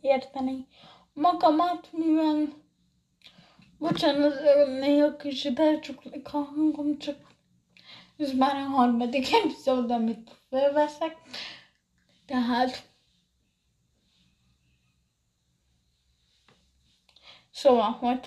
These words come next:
tartottunk? Igen, összegzés. Tehát Liz Ortanusz az egyik legjobb magyar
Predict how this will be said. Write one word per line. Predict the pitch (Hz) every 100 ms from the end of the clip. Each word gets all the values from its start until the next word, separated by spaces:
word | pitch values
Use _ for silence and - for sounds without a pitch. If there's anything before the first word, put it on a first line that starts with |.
| -
tartottunk? | - 247 240 - 254 254 -
Igen, | - 269 254 220 190 - _
összegzés. | 262 311 - 214 202 - 220 226 _ - - - - _ _ _
Tehát | 269 - 247 254 -
Liz | 277 294 277 -
Ortanusz | 226 269 269 269 269 277 285 - 285
az | 269 294
egyik | 294 294 285 262 - _ _ _ _
legjobb | 247 233 233 247 233 220 - - -
magyar | 233 220 208 226 233